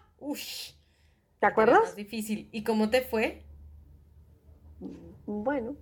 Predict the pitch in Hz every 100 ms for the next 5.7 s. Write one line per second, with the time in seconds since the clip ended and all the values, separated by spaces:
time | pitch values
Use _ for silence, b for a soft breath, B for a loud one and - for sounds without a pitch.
0 | - - - - - - - - 214 208
1 | 196 233 - - - - - - - 214
2 | 208 214 208 190 190 - - - 208 208
3 | - 208 208 208 214 208 214 - 196 -
4 | 196 - 214 214 - 190 175 165 - 196
5 | - - 285 320 311 330 339